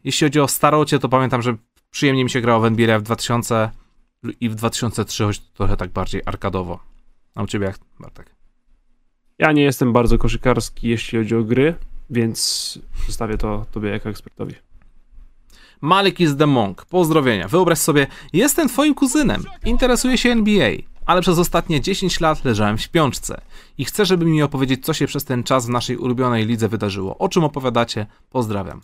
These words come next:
Speaker 1: Malik is the Monk. Powiem ci, że powiedziałbym ci, trzymaj, wysyłając linka do filmu Dekada N B A w pigułce dwa tysiące dziesięć dwa tysiące dziewiętnaście, który przygotowałem półtora roku temu.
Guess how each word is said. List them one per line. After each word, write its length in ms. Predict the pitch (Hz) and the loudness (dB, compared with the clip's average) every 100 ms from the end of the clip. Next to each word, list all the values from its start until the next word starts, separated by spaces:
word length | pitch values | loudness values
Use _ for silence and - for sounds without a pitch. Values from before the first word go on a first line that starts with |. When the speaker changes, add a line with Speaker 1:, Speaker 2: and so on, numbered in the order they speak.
| _ - - - - | _ -20 -16 -14 -10
Speaker 1:
Malik 340 | - 135 139 135 | 0 2 2 2
is 120 | - | 2
the 80 | 123 | 4
Monk. 420 | 123 123 - - - - - | 2 0 -2 -4 -6 -8 -4
Powiem 240 | 123 117 | -2 0
ci, 160 | 104 110 | -4 -6
że 340 | 101 107 101 - - - - - - - - - - - - - - - - | -2 0 0 -4 -14 -20 -20 -20 -10 0 2 2 -2 -6 -8 -12 -18 -18 -10
powiedziałbym 540 | 107 107 107 101 101 | -6 -2 -2 -2 -6
ci, 320 | - 98 95 | -8 -8 -8
trzymaj, 520 | - - 117 110 104 104 _ _ _ _ _ | -4 0 2 4 2 -2 _ _ _ _ _
wysyłając 720 | 90 110 113 - 110 104 101 107 | -12 -6 -4 0 2 2 0 -2
linka 420 | 107 127 117 107 | 0 0 0 0
do 80 | 104 | -2
filmu 680 | - 113 110 107 104 - - _ _ | -2 0 2 0 0 -4 -12 _ _
Dekada 400 | 107 123 170 175 | -4 0 2 2
N 200 | 165 156 | 2 2
B 80 | 143 156 151 | 2 2 2
A 40 | |
w 60 | - | 2
pigułce 540 | 135 143 151 - 104 | 0 2 2 2 -2
dwa 160 | 98 110 | 0 -2
tysiące 380 | 107 113 113 | -2 -4 -2
dziesięć 300 | 113 143 139 | -2 -2 -2
dwa 140 | 107 107 | -2 -6
tysiące 340 | - 117 107 | -6 -8 -6
dziewiętnaście, 540 | 110 117 120 156 - 107 | -6 -4 -2 -2 -2 -6
który 200 | 104 104 | -6 -6
przygotowałem 500 | 107 104 101 101 98 | -6 -8 -4 -4 -4
półtora 340 | 117 107 107 | -6 -4 -4
roku 180 | 104 104 | -4 -8
temu. 280 | 107 92 | -10 -10